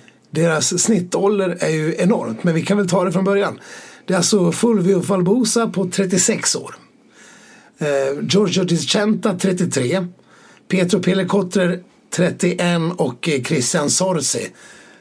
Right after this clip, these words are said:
sprint, eh, virtuosen Sorsi, trettiotre. Vilket gav dem ett snitt på trettiotre komma tjugofem. Eh, det är ju alldeles oerhört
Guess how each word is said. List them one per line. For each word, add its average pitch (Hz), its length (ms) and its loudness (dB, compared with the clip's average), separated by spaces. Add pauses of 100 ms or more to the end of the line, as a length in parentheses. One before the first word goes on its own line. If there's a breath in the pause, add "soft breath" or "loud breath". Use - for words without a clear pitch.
(160 loud breath)
sprint, - 600 -4
eh, 127 440 0 (400)
virtuosen 143 1000 0
Sorsi, 123 560 -2 (600 loud breath)
trettiotre. 170 560 0 (760 loud breath)
Vilket 151 240 -2
gav 151 240 0
dem 143 200 0
ett 127 100 -4
snitt 127 420 -2
på 135 100 -4
trettiotre 127 600 -4
komma 127 240 -4
tjugofem. 180 280 0 (1300 soft breath)
Eh, 135 360 0
det 160 360 2
är 190 220 0
ju 165 220 2 (720)
alldeles 147 380 0
oerhört 135 840 -2